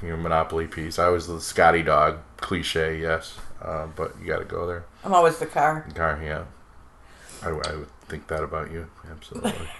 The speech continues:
Speaker 1: Um,
Speaker 2: Always the
Speaker 1: so
Speaker 2: car.
Speaker 1: why don't you fill us in a little more about what's going on at the Clark home?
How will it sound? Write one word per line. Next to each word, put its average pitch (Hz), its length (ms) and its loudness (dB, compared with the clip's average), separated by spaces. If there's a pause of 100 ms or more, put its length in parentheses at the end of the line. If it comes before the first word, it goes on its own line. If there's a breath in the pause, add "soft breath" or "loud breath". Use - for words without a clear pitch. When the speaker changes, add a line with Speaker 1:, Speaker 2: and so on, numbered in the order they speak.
(200)
Speaker 1:
Um, 113 920 10
Speaker 2:
Always 98 320 8
the - 140 0
Speaker 1:
so 120 140 10
Speaker 2:
car. 135 100 12
Speaker 1:
why 143 80 12
don't 143 100 4
you - 80 -2
fill 135 220 10
us - 160 2
in 117 180 6
a 107 80 6
little 104 140 6
more 98 320 8
about 90 360 4
what's 90 280 4
going 90 240 2
on 87 160 6
at 78 80 -4
the - 80 -10
Clark 87 320 2
home? 82 360 0